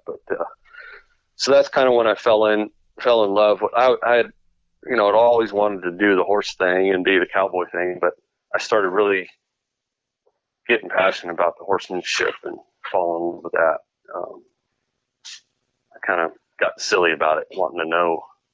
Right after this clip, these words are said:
all the intricacies and the, there's a lot to it. Like, and like we said, we were talking about earlier, I mean, it's not just about the horse, but it's about your inner self. I mean, it's pretty much one and the same.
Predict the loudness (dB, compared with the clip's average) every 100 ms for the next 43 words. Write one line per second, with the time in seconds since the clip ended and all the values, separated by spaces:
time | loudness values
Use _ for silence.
0 | _ -20 -20 _ -2 -2 -4 -8 -8 -8
1 | -8 -4 -2 -2 -4 -8 -8 -8 -10 _
2 | _ _ _ _ _ _ _ _ -20 -20
3 | _ _ _ -20 _ _ -4 0 2 2
4 | 0 -6 -6 -8 -4 -2 -2 -4 -4 -4
5 | -6 -4 -4 -4 -8 -2 -2 0 -2 -2
6 | -4 -2 0 0 0 0 0 -2 -4 -4
7 | -4 -6 -2 -2 -2 -4 -8 -4 -6 -4
8 | -2 -2 -4 -4 -4 -4 -12 -10 -2 0
9 | 0 -4 -2 -2 -2 0 0 0 -6 -20
10 | _ _ _ -18 -18 -18 _ _ _ _
11 | _ _ _ -20 -20 _ -6 -4 -4 -2
12 | 0 0 -2 -2 -2 -2 -8 -4 -4 -4